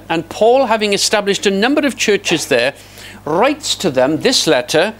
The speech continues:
and when he gets to chapter four, having reminded them that in Jesus they are one family, when he gets to chapter four, he speaks about the significance of the Spirit in their lives, and we'll see how it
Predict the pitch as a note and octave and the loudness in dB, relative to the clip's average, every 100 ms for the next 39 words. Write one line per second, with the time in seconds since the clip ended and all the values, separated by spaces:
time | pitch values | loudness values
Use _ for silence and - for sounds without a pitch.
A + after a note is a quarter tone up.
0 | - - - E3 E3+ A#3+ E4+ C#4+ - - | -16 -20 -6 -2 0 0 0 0 -4 -8
1 | G#3 A3 A3 - - A3+ E3+ B2 D#3+ F#3 | -4 -4 -4 -10 -4 0 2 2 0 -2
2 | - - F#3 F#3+ F3+ F#3 F3+ G#3+ D4+ C4+ | -6 -4 -2 0 0 0 0 2 2 2
3 | F#3+ D#3 D3 E3 D#3+ E3+ F3 - A#3 B3+ | 2 0 -2 -2 -2 -2 -2 -2 -2 0
4 | E3+ D#3 E3 D#3 D3+ C#3+ F#3 A#3 - D#3+ | -2 0 2 2 2 0 -2 -2 -2 -4
5 | A#2 B2+ D#3 - - - F3+ G3 B3 D4 | -2 -4 -6 -8 -20 -6 -4 -2 -2 -4
6 | - E4 C4 B3+ - - G3+ C3 C#3+ - | -6 -6 -4 -4 -8 -2 0 2 0 -4
7 | - - - - A3 - - D4 D#4+ - | -20 -20 -20 -4 -2 0 0 0 0 -2
8 | - - F#3 G3 F#3+ G3 - D#3+ D#3 D#3+ | -2 -6 -2 0 0 -2 -2 0 0 -2
9 | D#3+ E3 D3+ D3+ D3+ - - D#3 C#3+ C#3+ | -2 0 0 0 0 0 0 0 0 -2
10 | - C3 C3 B2+ A#2 A2 G#2+ D#3+ F3 A#3 | 0 2 4 4 2 0 0 0 2 2
11 | - C#4 D#4 - - - - - A3+ A#3 | 2 2 2 0 -10 -10 -4 0 2 2
12 | A3+ G#3 G3+ | 0 -2 -4